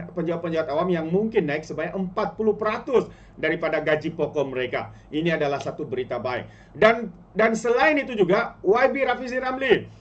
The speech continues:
juga sedang, ya, ataupun telah melaksanakan projek rintis, ya, untuk gaji progresif.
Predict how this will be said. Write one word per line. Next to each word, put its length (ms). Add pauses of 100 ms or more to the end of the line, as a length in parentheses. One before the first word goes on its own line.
(220)
juga 320
sedang, 720
ya, 240
ataupun 560
telah 240
melaksanakan 880
projek 400
rintis, 640
ya, 80
untuk 640
gaji 400
progresif. 640